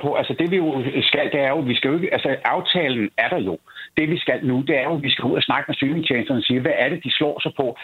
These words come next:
Hvad er det, vi gør, og hvad kan vi gøre for at komme ud af den her fastlåste situation? Fordi vi skal ud af den, fordi jeg kan jo se, at producenterne og dramatikerne og instruktørerne,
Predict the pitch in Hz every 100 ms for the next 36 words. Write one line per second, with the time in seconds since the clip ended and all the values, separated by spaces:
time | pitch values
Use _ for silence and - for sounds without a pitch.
0 | - - 110 - 135 175 135 131 135 -
1 | 120 131 151 170 139 - 113 131 165 139
2 | 113 - - 156 175 156 131 135 - 123
3 | - 156 139 143 - 120 107 175 - -
4 | - - 151 147 143 147 156 185 226 139
5 | 127 131 - 127 151 143 135 120 196 202
6 | - 131 117 160 180 165 139 - 127 143
7 | 139 143 135 107 - - 175 147